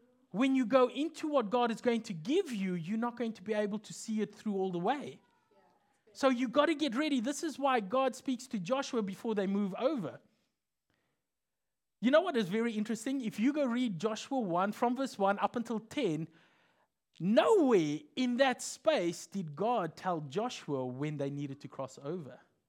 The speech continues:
Joshua goes, "I'm giving you three days to get ready." God says, "Now's the time." Joshua says, "Get ready." So when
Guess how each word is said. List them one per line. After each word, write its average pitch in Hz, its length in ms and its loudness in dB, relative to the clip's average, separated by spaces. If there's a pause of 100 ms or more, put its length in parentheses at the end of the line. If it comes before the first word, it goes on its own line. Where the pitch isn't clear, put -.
(760)
Joshua 220 400 -2
goes, 143 320 -2
"I'm 143 100 -6
giving 156 260 -6
you 143 80 -4
three 247 380 -2
days 185 640 -4
to 165 100 -16
get 151 220 -10
ready." 139 540 -10 (1300)
God 214 260 0
says, 143 260 -6
"Now's 160 300 0
the 143 100 -10
time." 127 520 -6
Joshua 151 320 -6
says, 120 380 -12 (560)
"Get 139 200 -12
ready." 139 360 -6 (1300)
So 247 140 -2
when 233 320 0